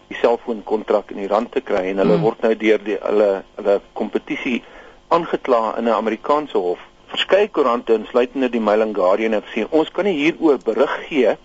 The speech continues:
Speaker 1: of skryf wat ons regtig waar weet as hierdie wetsontwerp nou deurgaan nie, want ons het toegang tot vertroulike inligting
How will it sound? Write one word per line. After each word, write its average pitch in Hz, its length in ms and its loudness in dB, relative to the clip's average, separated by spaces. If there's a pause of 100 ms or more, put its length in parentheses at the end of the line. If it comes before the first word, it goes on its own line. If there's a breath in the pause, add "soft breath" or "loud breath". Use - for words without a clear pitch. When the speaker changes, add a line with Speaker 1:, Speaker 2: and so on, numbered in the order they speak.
(180)
Speaker 1:
of - 140 -8
skryf 156 480 2 (200)
wat 120 160 -2
ons - 100 0
regtig 117 340 2
waar 110 240 0
weet 113 380 -2 (380 loud breath)
as - 160 -6
hierdie 120 280 0
wetsontwerp 107 680 2
nou 107 140 -6
deurgaan 104 420 -2
nie, 95 120 -6
want 104 220 0
ons 127 260 0
het - 120 0 (100)
toegang 156 420 -2
tot 120 180 -2 (140)
vertroulike 135 680 2
inligting 113 560 -2